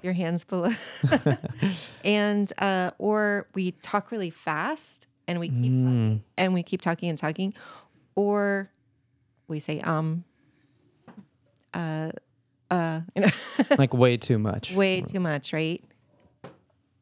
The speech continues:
Speaker 1: So what I would recommend, if you're,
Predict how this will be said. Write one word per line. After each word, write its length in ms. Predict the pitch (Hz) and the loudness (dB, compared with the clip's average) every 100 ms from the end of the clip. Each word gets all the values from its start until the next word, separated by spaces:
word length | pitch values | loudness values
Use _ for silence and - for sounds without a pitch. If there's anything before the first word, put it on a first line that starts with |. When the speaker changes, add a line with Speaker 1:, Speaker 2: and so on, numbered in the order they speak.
| _ - | _ -14
Speaker 1:
So 640 | - - - 208 196 185 - _ - | -8 -4 0 4 4 2 -2 _ -4
what 180 | 190 | 0
I 180 | 185 208 | 2 2
would 140 | 240 220 | 0 0
recommend, 840 | 185 190 175 170 165 165 165 - - | -2 -2 0 0 0 -2 -4 -2 -2
if 160 | 196 | 2
you're, 240 | 226 220 | 2 2